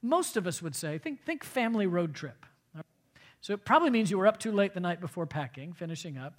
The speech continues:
something you said you wouldn't do but ended up doing anyway. Now you've gotten up early on top of it because that's what Americans do. We don't, <laughs> in, in Europe, in America, we go on a vacation. We emphasize vacating <laughs> a space and taking up another one.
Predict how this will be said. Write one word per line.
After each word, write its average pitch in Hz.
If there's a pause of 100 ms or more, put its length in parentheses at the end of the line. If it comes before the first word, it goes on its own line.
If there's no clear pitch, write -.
something 175
you 147
said 180
you 160
wouldn't 156
do 147
but 147
ended 147
up 135
doing 143
anyway. 135 (760)
Now 233
you've 226
gotten 233
up 220
early 202
on 170
top 190
of 143
it 175
because 175
that's 175
what 175
Americans 151
do. 165
We 143
don't, 151 (160)
<laughs> -
in, 160 (200)
in 226
Europe, 330 (1600)
in 180
America, 185
we 151
go 165
on 151
a 147
vacation. 147
We 233
emphasize 151
vacating 143 (160)
<laughs> -
a 156
space 160
and 151
taking 165
up 143
another 147
one. 139